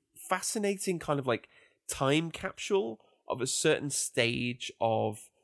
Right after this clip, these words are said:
popular technological development.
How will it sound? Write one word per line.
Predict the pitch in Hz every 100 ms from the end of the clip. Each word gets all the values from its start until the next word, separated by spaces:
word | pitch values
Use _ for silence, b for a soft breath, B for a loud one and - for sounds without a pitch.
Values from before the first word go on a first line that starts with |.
| _ _ _ _ _ _ _ _ -
popular | 170 - 165 151
technological | 143 - - 120 120 127 127
development. | 117 113 107 110 -